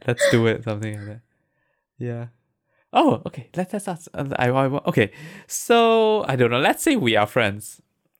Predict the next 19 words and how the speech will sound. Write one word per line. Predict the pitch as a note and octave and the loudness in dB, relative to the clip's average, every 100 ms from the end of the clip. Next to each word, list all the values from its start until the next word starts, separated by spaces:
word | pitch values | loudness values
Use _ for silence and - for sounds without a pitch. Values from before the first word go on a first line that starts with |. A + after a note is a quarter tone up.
| _ | _
already. | A#2+ A2+ A2 A2 A2 - _ _ _ _ _ _ _ _ | 2 2 4 2 -2 -10 _ _ _ _ _ _ _ _
We | C3+ | -2
have | A2+ | 0
broken | B2+ B2 D3+ | 0 0 2
up. | E3 | 0
We're | A2+ | -2
friends | - C#3+ B2+ | 0 0 2
already. | A#2 C#3+ A#3 - | 2 2 -4 -2
Would | A#2+ | 0
you | G#3 | 2
mind | C3+ C3+ A3 - - | 2 0 -2 -6 -6
if | A#2+ | 0
I | A2+ G#2 G#2+ - _ _ _ _ _ _ _ _ - | 2 2 -2 -10 _ _ _ _ _ _ _ _ -4
introduce | B2+ C3 C#3 F#3+ A3 - - | -2 0 2 2 0 -10 -16
you | C3+ B2+ F3+ A3 | 0 2 2 -2
to | - A#2+ A2 | -4 -2 0
my | A2 G#2+ G#2+ A2+ _ - | -2 -2 -2 -10 _ -14
new | B2 B2+ C#3 C#3+ | -6 -2 0 0
girlfriend? | C3+ C#3+ E3+ F#3+ A3 | 4 4 4 0 -2